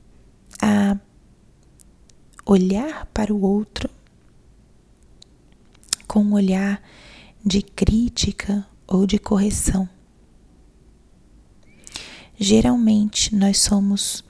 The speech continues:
muito brandos com nós mesmos e muito duros e muito exigentes com os outros.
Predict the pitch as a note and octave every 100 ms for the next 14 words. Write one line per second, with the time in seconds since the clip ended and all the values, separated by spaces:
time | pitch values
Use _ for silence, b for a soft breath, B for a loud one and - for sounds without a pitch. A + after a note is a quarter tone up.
0 | b b b - G#3+ G#3 - G3 E3+ G3+
1 | G#3+ C4 A3 F#3+ - - G3+ G3 G#3 G3
2 | F3+ E3+ F3+ G#3+ A3 - - - _ -
3 | - - - A3 G3 A3 A3 A#3 G3+ G3+
4 | A3 A#3 - - - - - G3 G#3 A3
5 | A3 A3 G#3 F#3+ F#3 F#3 - - - G#3+
6 | G#3+ G3+ G3 G3 - - -